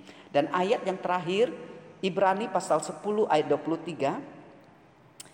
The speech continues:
saya bacakan, "Marilah kita teguh berpegang pada pengakuan tentang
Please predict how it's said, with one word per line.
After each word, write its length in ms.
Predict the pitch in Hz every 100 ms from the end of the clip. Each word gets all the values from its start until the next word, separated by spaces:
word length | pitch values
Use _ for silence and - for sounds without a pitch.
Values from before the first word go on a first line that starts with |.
| - -
saya 160 | - 156
bacakan, 480 | 156 160 160 190 185
"Marilah 640 | 185 208 247 240 262 -
kita 480 | 220 226 233 233 -
teguh 480 | 208 143 190 294 156
berpegang 720 | 196 196 190 139 123 170 196
pada 240 | 170 165
pengakuan 720 | 165 170 160 160 170 180 175 180
tentang 480 | 160 160 160 156 165